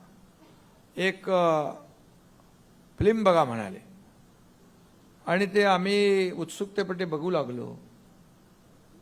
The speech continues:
त्या फिल्ममध्ये जेव्हा पहलगामचा हल्ला झाला आणि पाकिस्तानी दहशतवाद्यांनी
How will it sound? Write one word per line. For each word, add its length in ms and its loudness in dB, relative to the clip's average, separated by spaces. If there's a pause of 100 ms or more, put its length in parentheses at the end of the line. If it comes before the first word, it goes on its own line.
(460)
त्या 140 2
फिल्ममध्ये 920 -2 (380)
जेव्हा 600 0 (720)
पहलगामचा 580 -2
हल्ला 260 -2
झाला 360 -2 (1120)
आणि 680 -4 (720)
पाकिस्तानी 640 -4
दहशतवाद्यांनी 880 -2